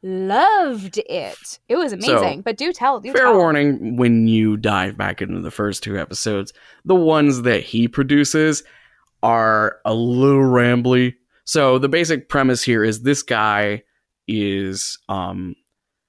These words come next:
Speaker 2: he worked at a media company and had great health insurance, like, good shit. So him, his wife, and his kid have,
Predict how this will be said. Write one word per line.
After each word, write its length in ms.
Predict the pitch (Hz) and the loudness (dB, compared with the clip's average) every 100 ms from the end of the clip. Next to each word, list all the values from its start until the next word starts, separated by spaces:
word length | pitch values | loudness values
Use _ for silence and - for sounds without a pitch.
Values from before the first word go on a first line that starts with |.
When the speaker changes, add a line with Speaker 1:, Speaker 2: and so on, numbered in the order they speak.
| _ | _
Speaker 2:
he 540 | - 123 117 113 107 - | -8 -2 0 0 -2 -6
worked 460 | 95 110 127 131 - | -10 -2 0 0 -2
at 160 | 120 | -2
a 40 | 113 | 2
media 380 | 127 135 123 | 2 4 0
company 540 | 110 117 110 107 107 101 | 0 -2 -2 -4 -4 -4
and 160 | 113 110 | -6 -6
had 380 | 113 110 101 - - 98 | -4 -4 -4 -8 -16 -14
great 560 | 120 113 120 113 104 | -8 -2 0 0 -4
health 320 | 110 110 90 85 | -4 -4 -4 -6
insurance, 520 | 101 90 73 71 - | -6 -6 -8 -10 -6
like, 220 | 101 - 113 113 | -6 -6 -10 0
good 300 | 123 117 110 | 2 2 0
shit. 380 | - 110 92 - - - - | -2 0 -2 -6 -18 -20 -4
So 260 | 127 120 | 2 2
him, 220 | 120 147 | 2 2
his 140 | 143 123 | 2 0
wife, 400 | 120 117 113 - _ _ _ _ - | 0 0 -2 -8 _ _ _ _ -6
and 120 | 113 | -4
his 140 | 107 101 | -4 -8
kid 640 | - 165 147 113 110 120 _ _ _ | -4 0 2 2 0 -6 _ _ _
have, 680 | - 113 110 104 104 104 | -8 -2 0 0 0 -2